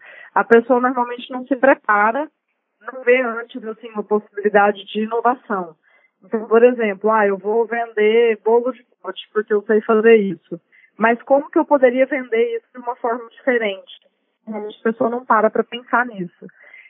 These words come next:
E também muitos não são preparados pra gerenciar a empresa, principalmente financeiramente, e acabam gastando todas as suas economias no negócio muito rápido.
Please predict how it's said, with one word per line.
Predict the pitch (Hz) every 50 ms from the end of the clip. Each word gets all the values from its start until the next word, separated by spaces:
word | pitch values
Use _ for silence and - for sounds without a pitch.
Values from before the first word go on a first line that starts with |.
| _ _ _
E | _ 240 277
também | 285 - 330 302 285 269 277 320
muitos | 311 285 285 302 320 - _ 349 302 -
não | - 262 302 381 - _
são | - 294 285
preparados | 285 302 285 277 277 240 208 208 208 240 240 _
pra | _ 285 262 262
gerenciar | 247 269 285 320 320 339 311 - _ _ 330 269 233
a | 233
empresa, | 254 277 _ - 214 214 226 233 226 233
principalmente | - - 254 269 - _ - 294 269 254 247 247 - -
financeiramente, | - 277 277 294 302 302 - 302 277 285 285 285 262 220 202 202 208 220 - - - - _ _ - - - - - _ _
e | 214 226
acabam | 226 233 233 - 247 233 233 226 254 254 254
gastando | 233 233 240 285 302 _ _ - 240 226 240 254 247
todas | 240 - 226 226 233 254 247
as | 254 247 247 247
suas | 254 240 233
economias | 226 226 226 240 233 240 240 226 214 208 208 214 214
no | 214 226
negócio | 220 226 226 220 208 202 202 220 220 _ 247
muito | 233 226 233 240 - 285
rápido. | 269 262 202 175 175 - - 190 - 175